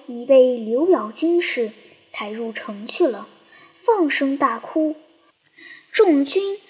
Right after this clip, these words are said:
俱豪气。策曰：“父尸在彼，安得回乡？”黄盖曰：“今活捉皇祖在此，得一人入城讲和，将皇祖去换主公尸首。”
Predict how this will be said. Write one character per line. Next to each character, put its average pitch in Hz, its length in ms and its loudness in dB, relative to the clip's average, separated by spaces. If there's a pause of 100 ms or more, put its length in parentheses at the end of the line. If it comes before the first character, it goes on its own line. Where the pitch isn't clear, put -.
(120)
俱 262 400 -2
豪 220 400 -8
气。 - 360 0 (460)
策 277 260 4
曰 277 380 4 (540)
：“父 262 340 -6
尸 269 300 2
在 269 240 2
彼， 226 440 -10 (240)
安 247 320 0
得 233 240 -4
回 233 260 -4
乡？” 330 420 0 (760)
黄 302 280 2
盖 427 240 2
曰 269 380 4 (580)
：“今 302 520 0 (260)
活 269 260 4
捉 302 280 2
皇 302 340 -2
祖 277 140 -4
在 254 200 2
此， 233 440 -8 (400)
得 349 240 4
一 415 180 4
人 277 280 4
入 392 160 0
城 349 220 -4
讲 226 220 -10
和， 220 420 -10 (380)
将 311 260 2
皇 294 360 -4
祖 214 280 -10
去 240 200 -10
换 226 220 -8
主 208 100 -16
公 240 260 -8
尸 359 240 0
首。” - 260 -6